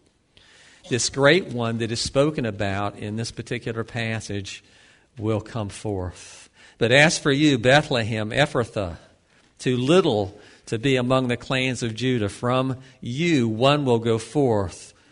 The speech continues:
for me to be ruler in Israel."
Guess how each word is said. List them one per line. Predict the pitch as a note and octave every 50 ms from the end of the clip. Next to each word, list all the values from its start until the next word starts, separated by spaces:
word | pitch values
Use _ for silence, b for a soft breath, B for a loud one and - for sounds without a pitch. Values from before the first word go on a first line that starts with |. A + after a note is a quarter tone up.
| b
for | b - - - D3+ E3 F#3 F#3+ F3
me | C#3 A2+ G#2+ G#2 G2+
to | G2 - A2+
be | G#2 G2+ B2 B2 A#2 A2 G2+ G2+ G2 F#2+ F#2+ b b b b _
ruler | - A2+ C3 C#3 C#3+ C#3 A#2+ G#2+ G2+ G2+ F#2+
in | - - - G2+ G2+
Israel." | - - A2+ A#2 A2 - - G2 F#2 F2+ F#2+ F#2+ F#2+ F#2 F#2+ F#2